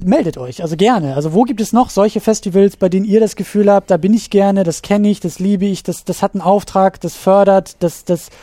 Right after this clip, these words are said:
das, äh, liefert was“, so, das, weil auch da so meine Gedanken so zum deutschen Film und auch da wieder so ein bisschen so Berlinale und sowas, diese ganzen Themen. Also der deutsche Film oder, oder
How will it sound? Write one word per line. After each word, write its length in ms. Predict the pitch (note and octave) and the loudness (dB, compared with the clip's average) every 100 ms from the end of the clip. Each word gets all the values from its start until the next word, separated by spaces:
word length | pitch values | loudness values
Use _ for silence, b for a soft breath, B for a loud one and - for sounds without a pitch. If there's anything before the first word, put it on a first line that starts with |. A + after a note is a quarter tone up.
| B - | B -4
das, 280 | F3+ - A#3+ | -4 -4 -8
äh, 360 | F3+ F3 F3 E3+ A3+ A3+ - | 0 2 2 0 -8 -18 -12
liefert 540 | G3+ E3+ A3 E3 C3 | -4 0 0 0 -4
was“, 340 | C3 - - _ | -8 -10 -14 _
so, 260 | D3 C#3+ - | -14 -14 -12
das, 320 | D#3 - - | -14 -12 -4
weil 220 | E3 E3 B B B - _ _ - _ _ - | 0 0 B B B -20 _ _ -20 _ _ -6
auch 140 | F#3+ | -2
da 320 | G#3 G#3 A3 | 2 2 2
so 180 | G#3 G#3 G3 | 2 0 -2
meine 320 | F#3+ F#3+ G#3 | -4 0 2
Gedanken 300 | G3 G#3+ G#3+ | 0 0 -2
so 100 | G3 | -2
zum 160 | - | -4
deutschen 320 | G3 G3+ - G3 | 0 0 -2 -2
Film 280 | G#3+ A3 | 0 2
und 100 | G3+ | 2
auch 80 | F#3 | 0
da 120 | G3 F#3+ | 0 0
wieder 120 | F#3+ | 0
so 80 | F#3+ | 0
ein 60 | |
bisschen 180 | F#3 G3+ | -4 -2
so 120 | F#3+ | -2
Berlinale 580 | F#3 G3 G#3 F3+ G#3 G#3 | 0 0 0 2 2 2
und 100 | G3 | 0
sowas, 260 | F#3+ F#3+ - | 0 0 -2
diese 200 | F#3+ F#3+ | -6 -2
ganzen 320 | G3+ - G#3 | -2 -2 -6
Themen. 400 | - A3 A3+ G#3+ B B B | 0 2 2 2 B B B
Also 160 | G3 | 0
der 120 | A#3 | 2
deutsche 260 | A3 B3 A#3+ | 4 2 0
Film 380 | - A3 B3+ A3+ | 0 2 2 2
oder, 240 | G3+ G3+ A3+ | 0 0 -2
oder 160 | G#3 | -10